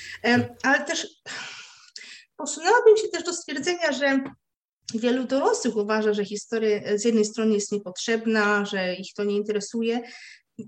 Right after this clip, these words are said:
Speaker 1: Wielu z nich ucieka, bo jest w niej dużo bólu. Em,
Speaker 2: Tak.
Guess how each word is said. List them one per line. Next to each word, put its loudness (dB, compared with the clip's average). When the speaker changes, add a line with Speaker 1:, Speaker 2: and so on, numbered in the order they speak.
Speaker 1:
Wielu 8
z -2
nich 8
ucieka, 0
bo 2
jest 0
w 0
niej 6
dużo -4
bólu. 0
Em, -2
Speaker 2:
Tak. -4